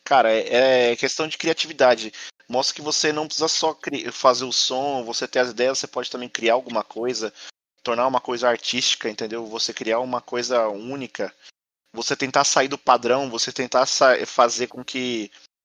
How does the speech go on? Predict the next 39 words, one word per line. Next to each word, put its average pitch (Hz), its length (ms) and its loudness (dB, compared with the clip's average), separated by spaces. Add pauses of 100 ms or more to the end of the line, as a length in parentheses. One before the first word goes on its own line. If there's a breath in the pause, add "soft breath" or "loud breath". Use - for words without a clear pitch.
(180)
tudo 135 180 -8
seja 139 360 2
igual. 120 460 4
Ah, 135 160 10
essa 120 200 0
banda 127 220 0
tem 135 120 -2
que - 60 2
ser 139 120 2
igual 127 200 0
a 120 60 4
outra. 113 360 -4
Cara, 131 300 0
cria 135 280 -4
sua 147 180 -6
identidade. 117 640 -4 (800 loud breath)
Faz 131 380 -2
o 135 80 -12
que - 220 -14
você 151 520 2
pensa 160 360 -2
que - 100 -8
você 139 240 -6
tem 131 120 -8
que - 60 -14
fazer, 120 420 0
o 127 60 -8
que 120 100 -12
você 117 280 -6
quer 131 140 -6
criar. 117 380 2
Você 117 220 -4
não 131 100 -8
tem 131 140 -4
que - 60 -4
se - 140 -4
prender 123 320 0
a 120 40 2
estilo. 117 680 -10